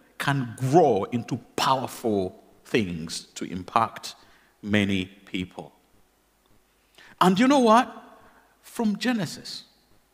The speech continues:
God has been building a country. He gr-, he built a country. It had rivers, it had trees,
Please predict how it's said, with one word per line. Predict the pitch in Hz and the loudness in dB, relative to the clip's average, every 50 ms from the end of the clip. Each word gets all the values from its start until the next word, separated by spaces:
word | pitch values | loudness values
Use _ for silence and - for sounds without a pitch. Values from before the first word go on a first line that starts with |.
| _ _ _ _ _ _ _ _ _ _ _ _ _ _ _ _ _ _ _ - | _ _ _ _ _ _ _ _ _ _ _ _ _ _ _ _ _ _ _ -6
God | 127 - 190 185 185 180 | 0 2 4 4 4 2
has | 147 156 147 135 | 2 2 0 0
been | - - 147 143 143 139 | 0 -2 0 0 0 -2
building | 127 110 135 131 131 131 131 123 | 0 0 0 2 2 2 0 0
a | 123 120 | 0 -2
country. | - - - - 156 156 - - - - - _ _ _ _ _ _ _ _ _ _ _ _ _ _ _ _ _ _ _ _ _ _ _ _ _ _ _ _ _ _ _ _ _ _ _ _ _ _ _ _ _ _ _ _ _ - | -2 -4 -10 -8 -8 -10 -10 -12 -14 -16 -16 _ _ _ _ _ _ _ _ _ _ _ _ _ _ _ _ _ _ _ _ _ _ _ _ _ _ _ _ _ _ _ _ _ _ _ _ _ _ _ _ _ _ _ _ _ -2
He | - 196 | -2 -2
gr-, | 156 151 190 226 - - | 0 0 -2 0 2 2
he | 180 | 2
built | 170 185 220 208 | 2 4 2 2
a | 196 | 2
country. | 180 - - 254 247 220 - - - 87 - _ _ _ - | 0 0 -2 -2 -2 -2 -4 -6 -10 -10 -12 _ _ _ -4
It | - 131 - | -4 -2 4
had | 120 120 110 92 90 | 4 4 4 4 4
rivers, | 107 190 214 214 226 214 - - - - - - - - - - | 2 4 4 4 2 0 0 -6 -10 -12 -18 -20 -20 -14 -4 -2
it | 139 117 | -2 0
had | - - - - | -2 -4 -8 -4
trees, | - - - 269 269 240 - - | -2 2 4 4 4 4 2 -2